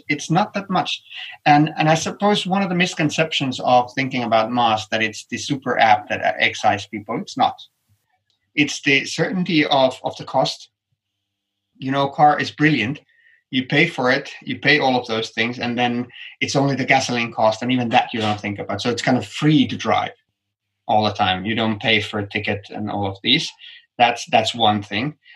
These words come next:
so that you have that. At the same time, when I ask people what would really make them give up the car,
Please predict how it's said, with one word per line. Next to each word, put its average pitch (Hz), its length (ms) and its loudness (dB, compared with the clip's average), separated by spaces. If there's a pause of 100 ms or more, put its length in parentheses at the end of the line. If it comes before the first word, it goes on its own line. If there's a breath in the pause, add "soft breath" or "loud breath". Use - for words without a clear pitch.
so 117 200 -6
that 120 160 -4
you 127 100 -4
have 120 220 4
that. 107 240 4 (380 loud breath)
At 143 140 -2
the 156 60 -8
same 180 260 0
time, 131 440 2
when 131 180 -4
I 135 100 4
ask 156 280 2
people 131 260 -4
what 135 180 -2
would 131 100 -8
really 143 200 4
make 117 260 0
them 113 120 -8
give 117 160 -8
up 113 120 -8
the - 60 -14
car, 107 340 0